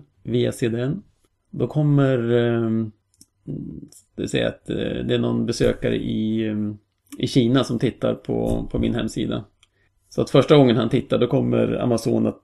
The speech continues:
flytta över alla, alla bilderna till Amazons, eh, eh, serverpark i, ja, de har väl någon i Kina skulle jag tro, i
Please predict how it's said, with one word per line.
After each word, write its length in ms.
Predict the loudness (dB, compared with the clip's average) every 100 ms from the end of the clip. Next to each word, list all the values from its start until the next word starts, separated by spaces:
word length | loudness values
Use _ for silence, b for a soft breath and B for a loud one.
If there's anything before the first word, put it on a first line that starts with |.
| _ _ -14
flytta 280 | 0 2 6
över 160 | 6 4
alla, 180 | 0
alla 380 | -2 -4 -2 -2
bilderna 580 | -2 0 0 -2 -2 -4
till 480 | -4 -4 -2 -2 -4
Amazons, 840 | -6 -6 -4 -4 -4 -4 -8 -14 -8
eh, 200 | -6 -6 -8 -10 _ _ -20 _ -20
eh, 1040 | -18 -16 -18 -18 -20 -20 _ _ -18 -16
serverpark 760 | -2 0 0 -2 -4 -4 -6 -10
i, 520 | -6 -4 -2 -4 -6 _ _
ja, 200 | -10 -8
de 180 | -6 -4
har 100 | -2
väl 80 | -2
någon 180 | -2 -2
i 40 |
Kina 280 | -4 -4 -6
skulle 240 | -4 -4
jag 100 | -4
tro, 240 | -4 -4 -4
i 180 | -8